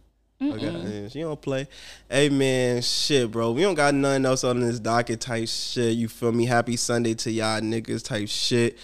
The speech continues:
Speaker 2: Um, if you new, and listen, to y'all niggas that be listening to, to, um, that be tuning into the podcast, bro.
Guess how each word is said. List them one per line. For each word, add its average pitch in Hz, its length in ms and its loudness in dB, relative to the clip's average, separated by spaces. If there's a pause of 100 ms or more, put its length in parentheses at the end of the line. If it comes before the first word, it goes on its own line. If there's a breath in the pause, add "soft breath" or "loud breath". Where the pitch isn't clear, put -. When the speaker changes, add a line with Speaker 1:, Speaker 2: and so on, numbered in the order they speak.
(460 loud breath)
Speaker 2:
Um, 113 160 -2
if 117 160 -2
you 131 180 2
new, 170 580 6
and 226 140 -2
listen, 220 580 2
to 233 120 -2
y'all 240 180 -4
niggas 233 300 -6
that 214 180 0
be 220 140 -4
listening 214 340 0
to, 208 380 0
to, 185 160 -4
um, 196 400 2
that 185 240 -2
be 185 140 -4
tuning 208 340 0
into 202 140 -2
the 190 60 -4
podcast, 220 600 -4
bro. 262 420 -4